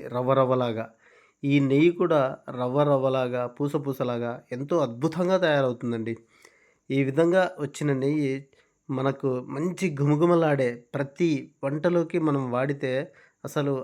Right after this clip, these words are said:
ఆ టేస్ట్ అనేదే చాలా అద్భుతంగా ఉంటుందండి. చూడండి, మనం నిదానంగా ఈ విధంగా చేసుకోవడం వల్ల అప్పుడే ఆ వెన్నంతా కరిగిపోయి ఆ రూపమంతా నెయ్యిలాగా మారిపోతుంది. మనము ఈ, ఈ విధంగా చేసే ప్రాసెస్‌లో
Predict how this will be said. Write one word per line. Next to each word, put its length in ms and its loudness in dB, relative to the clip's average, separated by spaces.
ఆ 80 -4
టేస్ట్ 360 -2
అనేదే 360 0
చాలా 280 -2
అద్భుతంగా 540 0
ఉంటుందండి. 540 -4
చూడండి, 360 4
మనం 340 0
నిదానంగా 640 0
ఈ 100 -6
విధంగా 380 -2
చేసుకోవడం 680 -4
వల్ల 200 -6
అప్పుడే 320 2
ఆ 60 -8
వెన్నంతా 520 -2
కరిగిపోయి 600 -4
ఆ 140 -2
రూపమంతా 720 0
నెయ్యిలాగా 600 2
మారిపోతుంది. 680 -2
మనము 260 2
ఈ, 100 2
ఈ 140 -2
విధంగా 360 2
చేసే 340 -2
ప్రాసెస్‌లో 640 0